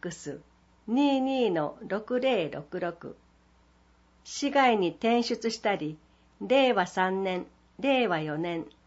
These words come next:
令和五年の二十歳の集いに参加できなかった人も参加できます。申し込み期限、十二月八日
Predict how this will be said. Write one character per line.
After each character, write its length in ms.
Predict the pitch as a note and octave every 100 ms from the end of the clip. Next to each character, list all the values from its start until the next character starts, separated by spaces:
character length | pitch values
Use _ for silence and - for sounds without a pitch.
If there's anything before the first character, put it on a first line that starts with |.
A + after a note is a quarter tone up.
| -
令 300 | A3 C4+ A#3+
和 140 | G3 D#3+
五 160 | D3
年 280 | F#3+ F#3+ F#3
の 200 | F3+ F3+ - _ _ _
二 140 | C4+
十 140 | C4+ C4+
歳 120 | G#3+
の 180 | G3+ G3
集 280 | - G3+ F#3+
い 40 |
に 140 | D3
参 300 | C#3+ A3 A#3
加 120 | A#3 A3+
で 140 | A3
き 100 | A#3+
な 160 | A#3+ B3
か 120 | A3
っ 80 | A3
た 80 | E3+
人 240 | - E3
も 140 | D3 D3+
参 320 | G#3+ G3+ G3
加 100 | F#3
で 140 | F3+
き 120 | -
ま 140 | E3+ F3
す。 220 | - - _ _ _ _ _ _ _ _ _ _ -
申 220 | A#3+ C4+
し 120 | C4+
込 100 | B3+
み 160 | B3 B3
期 160 | B3
限、 260 | F#3 D#3 - - _ _ _ _ _
十 260 | D#3+ B3+ C4+
二 140 | C4
月 340 | B3 B3 A#3+ A3+
八 180 | A3+ A3
日 260 | A#3 -